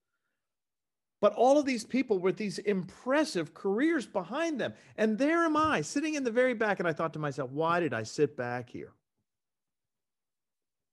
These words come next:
And I'm thinking to myself, "I know I'm saved by grace, but I have to graduate by works."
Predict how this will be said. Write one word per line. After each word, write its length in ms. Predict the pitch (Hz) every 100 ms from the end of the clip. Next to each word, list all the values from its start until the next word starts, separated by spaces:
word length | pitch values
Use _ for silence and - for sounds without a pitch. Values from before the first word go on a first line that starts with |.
| -
And 100 | 139
I'm 80 | 143
thinking 320 | 208 220 202
to 60 |
myself, 460 | 170 156 151 165 151
"I 180 | 156 147
know 440 | 147 170 202 226 226
I'm 180 | 135 131
saved 560 | - 208 208 214 165
by 220 | 190 180
grace, 540 | 165 170 185 131 - - _ _ _ _ _ _ _ -
but 100 | 117
I 80 | 160
have 140 | 226
to 60 | 143
graduate 640 | 127 175 180 135 117 110
by 160 | 110 110
works." 540 | 117 101 - -